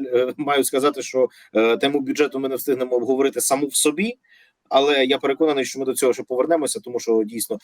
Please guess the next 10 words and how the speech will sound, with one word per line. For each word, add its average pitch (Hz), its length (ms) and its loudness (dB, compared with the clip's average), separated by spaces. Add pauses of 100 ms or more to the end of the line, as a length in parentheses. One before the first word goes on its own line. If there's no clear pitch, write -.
(120)
його 127 240 2
немає, 135 640 2
і, 98 60 -6 (260)
е, 107 260 2 (640)
по 156 120 2
мірі 170 340 2
того, 123 260 2
як 120 160 2
надходитиме 113 460 -4
інформація, 120 680 0